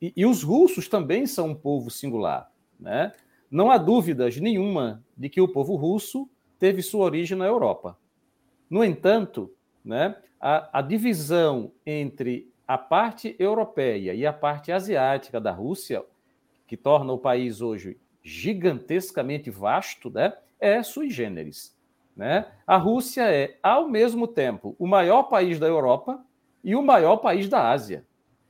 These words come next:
E em uma das maiores cidades russas, em Ekaterimburgo, que fica nos Montes Urais, existe uma faixa que divide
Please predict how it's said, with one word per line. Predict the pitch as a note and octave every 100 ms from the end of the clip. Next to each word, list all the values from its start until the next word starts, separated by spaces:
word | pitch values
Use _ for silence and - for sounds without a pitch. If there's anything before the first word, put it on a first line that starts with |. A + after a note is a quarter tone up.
| _ _ -
E | D3 G#3 A#3 -
em | F3+ G3
uma | G#3+
das | G3+ G3
maiores | F3+ F3+ A3+ C4+
cidades | - G#3 F3+ F3 D3 A#2+
russas, | E3 A3 - B2 -
em | D3+ D3 D3
Ekaterimburgo, | F3+ G3+ F3 - D#3+ B2+ C#3 G#3+ F3 A2 F2+ _ _
que | A#2
fica | D#3+ D#3+
nos | D#3 C3
Montes | D3 E3+ D3+
Urais, | C3 A#2 D3+ G3+ D3 - _ _ _
existe | D3+ C3 E3 G3+ -
uma | A#3 B3
faixa | - F3 G3+ - - G#2+ - _ _
que | F3
divide | C4+ F3 F3+ C#4 G#3+ C#3+ A#2+